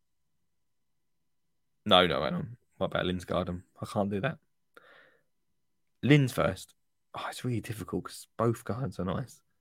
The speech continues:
Okay, here we go. Ah, okay, I know the fairway. Lynn Lambourne's garden is the number one trade show garden you must go and see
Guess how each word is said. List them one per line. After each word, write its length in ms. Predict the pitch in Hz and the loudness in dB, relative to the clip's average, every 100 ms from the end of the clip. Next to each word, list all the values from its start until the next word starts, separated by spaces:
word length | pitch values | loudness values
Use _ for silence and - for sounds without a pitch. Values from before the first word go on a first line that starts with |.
| _ _ _ _ _ - | _ _ _ _ _ 6
Okay, 240 | 175 123 131 | 10 10 8
here 200 | 180 190 | 8 10
we 80 | 151 | 10
go. 60 | 185 | 10
Ah, 220 | 214 240 | 10 10
okay, 160 | - 202 | 12 12
I 140 | 226 | 12
know 140 | 175 | 10
the 60 | 151 | 8
fairway. 400 | 151 135 127 151 - _ _ _ _ _ _ _ | 10 10 10 6 -2 _ _ _ _ _ _ _
Lynn 200 | 113 143 | 2 4
Lambourne's 400 | 131 117 101 95 | 4 4 2 0
garden 460 | 98 95 92 92 - _ _ _ _ | 2 2 2 -2 -8 _ _ _ _
is 180 | 95 90 - _ - | -12 -12 -16 _ -4
the 120 | 92 | -2
number 380 | 95 127 185 196 | 4 6 6 6
one 460 | 135 110 104 101 - _ _ | 6 6 4 2 -10 _ _
trade 420 | - - 117 135 | -14 -4 0 0
show 220 | - 139 127 | 2 2 4
garden 420 | 104 98 95 95 | 2 2 0 -2
you 120 | 95 | 0
must 360 | 98 120 131 - | 8 10 8 8
go 140 | 139 | 8
and 120 | 135 | 8
see 420 | - 104 95 90 | 2 2 2 0